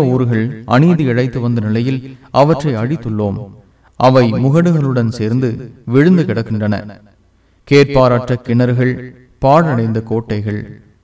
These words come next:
அவர்கள் பூமியில் பயணம் செய்யவில்லையா? அவ்வாறு செய்தால் விளங்குகின்ற உள்ளங்களும் கேட்கும் செவிகளும் அவர்களுக்கு இருந்திருக்கும். பார்வைகள் குருடாகவில்லை,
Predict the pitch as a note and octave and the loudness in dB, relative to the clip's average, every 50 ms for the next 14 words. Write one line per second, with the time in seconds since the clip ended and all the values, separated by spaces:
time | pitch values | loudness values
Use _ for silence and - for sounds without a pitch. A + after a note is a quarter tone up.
0 | _ _ _ _ _ _ _ _ _ _ _ _ _ _ _ _ _ _ _ C3+ | _ _ _ _ _ _ _ _ _ _ _ _ _ _ _ _ _ _ _ -2
1 | C#3 D3+ F3 E3+ D#3 D#3+ C#3+ C3+ C3+ D3+ F3+ G3+ G#3+ G#3 G3+ E3+ - - C3 B2+ | 0 0 2 0 0 -2 -2 -2 0 0 2 4 4 4 4 2 2 2 2 2
2 | C3 D3 D3 C3 - A#2+ A2+ G#2+ G#2+ G#2 G2+ G#2 A2 G#2+ G#2 A2 A2 G#2 G#2+ A2 | 4 2 2 0 -2 -2 -2 -2 -2 -2 -2 0 -2 -2 -2 -4 -10 -16 -18 -20
3 | A2 _ _ _ _ _ _ _ - B2 B2 B2 C3 C3+ C#3+ D3 C3 C#3 C3 B2 | _ _ _ _ _ _ _ _ -2 0 2 4 4 4 4 4 2 0 -2 -2
4 | A#2 A#2 A#2 B2+ C#3+ D3 B2 C3+ D3 - - - B2+ C3+ D3+ F3 G3+ F#3+ F3 D3+ | 0 0 0 0 -2 -4 -8 -14 -18 -20 -12 -2 2 4 6 6 6 6 4 4
5 | D3+ D3 C#3+ C3 A2 G#2+ A#2 B2 C#3 C#3+ B2+ B2+ B2+ C3+ C#3 C#3 C3 C#3 C#3 - | 4 2 2 2 0 2 2 2 2 2 4 2 2 2 0 0 -4 -8 -14 -18
6 | - - - F#3 F3+ G3 F#3+ F3+ G3+ F#3 D3 - - B2 B2+ D3+ D#3+ D#3+ D3 B2+ | -20 -4 0 2 2 2 2 2 0 0 0 0 -2 -2 0 0 0 2 2 2
7 | A#2 A2 A#2 - A2+ A2 B2 B2 B2+ C3+ B2+ A#2 A2 G#2+ A2+ A2+ G#2 G#2+ A2 A#2+ | 0 0 -2 -4 -6 -4 -2 0 0 0 0 0 -2 -4 -6 -6 -6 -4 -4 -2
8 | A#2 A2 G#2 A2+ A2 G#2+ G2+ - G#2+ G#2 - - _ _ _ _ _ _ _ _ | -2 -2 -4 -6 -6 -6 -6 -6 -8 -14 -20 -20 _ _ _ _ _ _ _ _
9 | _ _ _ - C#3 C3+ C3+ C#3 C3+ B2+ B2+ B2 A#2+ A#2+ A#2 A#2 A#2+ B2+ B2 A#2+ | _ _ _ 4 6 6 6 6 4 4 2 2 2 0 0 -2 -2 -4 -2 0
10 | A#2+ A#2 A2+ A#2 A#2 A2 A2 A2 G#2+ A2 | 2 0 0 0 -2 -2 -2 -2 -2 -4